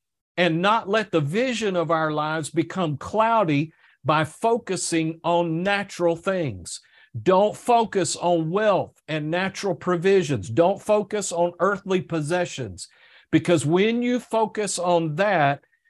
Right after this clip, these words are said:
you're clouding your vision and you're going to hinder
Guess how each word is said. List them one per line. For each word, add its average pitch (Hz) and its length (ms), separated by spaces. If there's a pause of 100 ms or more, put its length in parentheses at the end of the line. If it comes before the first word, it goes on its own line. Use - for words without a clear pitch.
you're 151 280
clouding 165 920 (220)
your 160 260
vision 143 800
and 151 160
you're 151 140
going 190 480
to 170 280
hinder 147 720